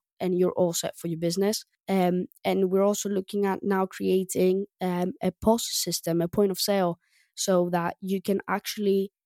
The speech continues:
take orders through Dinerly, um, in store. So you can get, you know, your phone, just get a phone, chat with the customers, put the order through,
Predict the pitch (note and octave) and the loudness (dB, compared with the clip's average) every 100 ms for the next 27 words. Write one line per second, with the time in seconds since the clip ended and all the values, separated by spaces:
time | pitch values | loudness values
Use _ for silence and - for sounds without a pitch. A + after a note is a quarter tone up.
0 | _ _ - A3 G3+ - G3 G3 G3+ F#3 | _ _ -2 0 0 -2 2 4 4 2
1 | E3+ E3+ - - _ _ - - F#3+ F#3 | 2 0 -2 -8 _ _ -16 0 4 4
2 | F3 F3 - _ _ F#3 F#3+ A3 G3+ E3+ | 4 2 -2 _ _ -4 0 2 2 0
3 | D#3+ F3+ - _ _ F#3 F3 F3 - G#3+ | 0 -2 -4 _ _ -2 -2 -2 -4 0
4 | A3 G#3 - A3+ G3+ F3+ G#3+ - F#3 G3 | 2 2 2 2 4 2 -2 -6 -8 -8
5 | G3+ G3 G3 - G3+ F#3+ E3+ E3+ E3+ G3+ | -8 -6 -6 -6 -4 -2 -2 -2 -2 2
6 | G3 C4 D4 _ _ _ G3+ G3 - - | 2 2 -2 _ _ _ -6 -2 -2 -2
7 | G3 G3 B3+ C4 _ _ _ - B3+ A3 | 0 2 0 -4 _ _ _ -2 0 2
8 | D3 - G#3+ - G#3+ - - B3 - G3 | 0 0 -6 -2 -4 -2 -4 -2 0 0
9 | F#3+ F#3 F3 F3 | 0 -2 -2 -2